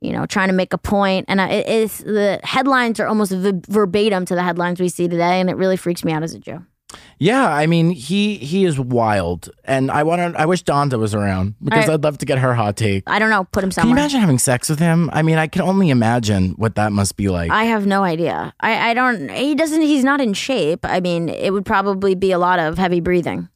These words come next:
Speaker 2: Do you believe the Jeffree Star rumors that
Speaker 1: What are
Speaker 2: they
Speaker 1: the Je-,
Speaker 2: were,
Speaker 1: oh,
Speaker 2: that
Speaker 1: was that that they were dating?
Speaker 2: And they were hooking up in Wyoming on a bill. Or
Speaker 1: Really?
Speaker 2: a buffalo, whatever type of animal lives in Wyoming.
Speaker 1: I could see that.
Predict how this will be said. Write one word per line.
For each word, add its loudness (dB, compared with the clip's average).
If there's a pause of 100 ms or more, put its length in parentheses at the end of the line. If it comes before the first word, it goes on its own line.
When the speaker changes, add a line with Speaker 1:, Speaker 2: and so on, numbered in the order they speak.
(120)
Speaker 2:
Do -2
you 2
believe 0
the -2
Jeffree -2
Star 0
rumors -2 (100)
that -6
Speaker 1:
What 2
are 2
Speaker 2:
they 4
Speaker 1:
the 0
Je-, 2
Speaker 2:
were, -2 (220)
Speaker 1:
oh, 2
Speaker 2:
that -8
Speaker 1:
was 0
that 0
that -2
they 2
were 2
dating? 2
Speaker 2:
And -2
they -2
were -2
hooking -4
up -2
in -2
Wyoming 0 (120)
on -4
a -4
bill. -6 (240)
Or 0
Speaker 1:
Really? 0
Speaker 2:
a -4
buffalo, -2
whatever -4 (120)
type -6
of -8
animal -4
lives -2
in -2
Wyoming. 0 (260)
Speaker 1:
I -4
could -4
see 0
that. 0